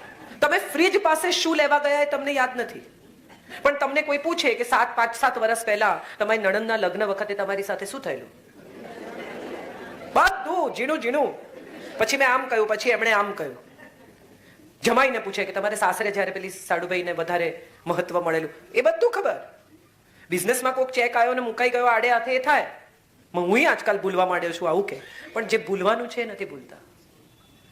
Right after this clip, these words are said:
જગ્યા કરો, ખાલી કરો. જે નથી વાપરતા એ તમામ વસ્તુઓનો નિકાલ કરી નાખો. ગયા પછી બાળકો બધું ખોલીને જુએ અને દે ધનાધન જેને આપવું એને આપવા માંડે,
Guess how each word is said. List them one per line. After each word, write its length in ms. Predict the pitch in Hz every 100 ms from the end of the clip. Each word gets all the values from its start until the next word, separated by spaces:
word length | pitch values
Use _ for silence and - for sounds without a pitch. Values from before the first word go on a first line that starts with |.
| -
જગ્યા 360 | 175 175 170
કરો, 240 | 131 - - - _
ખાલી 240 | - 139 -
કરો. 200 | - - _ _ _ - - -
જે 100 | 196
નથી 280 | 175 175
વાપરતા 640 | 226 180 180 196 - 190 190
એ 60 | 180
તમામ 580 | - 185 190 262 262 196
વસ્તુઓનો 560 | 175 - 214 190 175
નિકાલ 420 | 170 139 156 143
કરી 220 | 120 - -
નાખો. 260 | - - - _ _ _ _ _ - - - - _ _ 143
ગયા 280 | 165 220
પછી 340 | 226 196 - 190
બાળકો 640 | 165 165 190 190 180 175 - -
બધું 280 | 190 202
ખોલીને 380 | - 185 185 185
જુએ 380 | 180 185 214 175
અને 400 | - - 185 196
દે 300 | 180 175 220
ધનાધન 520 | 220 190 196 196 196
જેને 280 | 160 175 220
આપવું 360 | 220 185 202 196
એને 160 | 180
આપવા 300 | 185 170 233
માંડે, 260 | 247 180